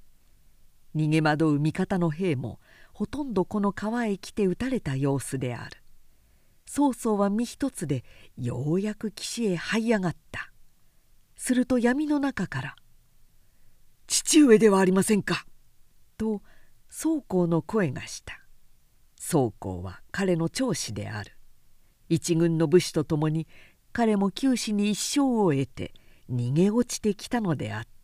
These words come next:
た。「これへお召しなさい。」曹公は蔵を降りて、自分の馬を父へ進めた。「いいところであっ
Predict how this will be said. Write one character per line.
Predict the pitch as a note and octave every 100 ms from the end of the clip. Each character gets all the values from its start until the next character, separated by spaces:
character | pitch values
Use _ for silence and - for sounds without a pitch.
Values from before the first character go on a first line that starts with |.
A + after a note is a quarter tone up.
| -
た。 | - - - - - - _ - _ _ _ - -
「こ | -
れ | G#3 G3+
へ | F#3
お | F3+
召 | G3+
し | -
な | G3
さ | F3+ A3
い。」 | D3 - - - - - _ _ - - - _ -
曹 | - A3+ F#3+
公 | - E3+
は | E3 D#3+ - - - -
蔵 | A3+ B3+ A#3+
を | F#3+ E3+
降 |
り | G#3+ D#3
て、 | - - - - - - -
自 | F#3+
分 | G#3 C4 B3+
の | A#3+
馬 | A#3 A#3 A3+
を | G#3
父 | - - D4+
へ | A#3
進 | - - C3+ C#3
め | A#2+
た。 | - - - - - _ - - - - _ _ - _ - - _ _ _ _ -
「い | B2+ C#3+ E3 G3
い |
と | - F#3
こ | G#3
ろ | G3+
で | G3
あ |
っ | F#3+